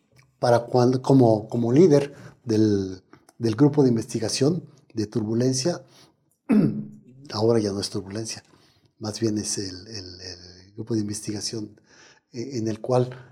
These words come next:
mucha de las gentes utilizamos, este, eh, la astrofísica y la, las herramientas numéricas y la parte teórica para estudiar la formación estelar a distintos niveles, ya sea en la galaxia, como a nivel local dentro de la galaxia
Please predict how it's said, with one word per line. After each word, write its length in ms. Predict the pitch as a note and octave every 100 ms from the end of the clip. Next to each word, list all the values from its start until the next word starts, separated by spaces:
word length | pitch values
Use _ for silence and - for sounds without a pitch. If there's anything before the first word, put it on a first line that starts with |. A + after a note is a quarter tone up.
| _
mucha 400 | A#2+ A#2 C3 C3+
de 80 | B2+
las 140 | A#2 A2
gentes 360 | C3+ A#2+ B2+
utilizamos, 720 | A2 A#2 G#2+ - A#2 A2+ A2
este, 640 | A2 G2 - _ G2+ G2 G2 _ _ _ _ _
eh, 680 | B2+ F#2+ F#2+ G2+ A2+ - -
la 120 | A2
astrofísica 680 | G#2+ B2+ A2 D#3 D3 - A#2
y 80 | G#2+
la, 560 | G2+ F#2 F#2+ - - -
las 180 | G#2+ -
herramientas 440 | A2+ B2 B2+ A2
numéricas 500 | B2 C#3+ C#3+ A2+ -
y 40 |
la 180 | G#2 G2
parte 260 | - - A#2
teórica 460 | D3+ C#3 C3 B2+ - - - _ _
para 420 | - B2 A#2+ B2 B2+
estudiar 420 | A2 - G#2+ A2
la 100 | G#2
formación 420 | G#2+ G#2 F#2+ A2
estelar 380 | A2 A#2 A2+ B2
a 60 |
distintos 800 | G2+ F#2+ - A2+ - G#2+ - - _ _ _
niveles, 420 | - A#2 C#3 D3 -
ya 100 | A2
sea 280 | - G#2 - - _ _
en 100 | A2+
la 80 | F#2+
galaxia, 640 | G2 A#2+ D#3+ - F3+ F#3+ - _ _ _ -
como 160 | G#2+
a 40 | G2
nivel 260 | G2+ A2
local 340 | A2+ - B2 D3
dentro 300 | C3 A#2 A2+
de 60 |
la 100 | G#2+
galaxia 500 | A2+ B2+ D3 - F3